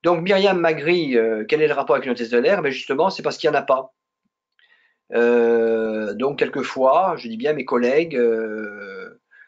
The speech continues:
vous demandent, euh, de comparer ça avec hôtesse de l'air, puisqu'en fait, euh, hôtesse de l'air, c'est le pôle sud et,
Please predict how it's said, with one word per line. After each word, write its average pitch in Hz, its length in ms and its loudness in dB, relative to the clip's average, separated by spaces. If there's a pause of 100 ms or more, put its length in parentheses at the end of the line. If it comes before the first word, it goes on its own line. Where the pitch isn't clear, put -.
(180)
vous - 200 -10
demandent, 131 580 0
euh, 104 720 0
de 107 120 -16
comparer 123 680 -2 (140)
ça - 160 -2
avec 123 160 -2
hôtesse 113 220 -2
de 110 80 -2
l'air, 160 280 0
puisqu'en - 280 -4
fait, 160 380 0 (580)
euh, 131 140 0
hôtesse 156 300 2
de 160 100 4
l'air, 151 320 4
c'est 127 120 -2
le 120 80 -4
pôle 127 180 0
sud 196 400 -6
et, 135 180 -2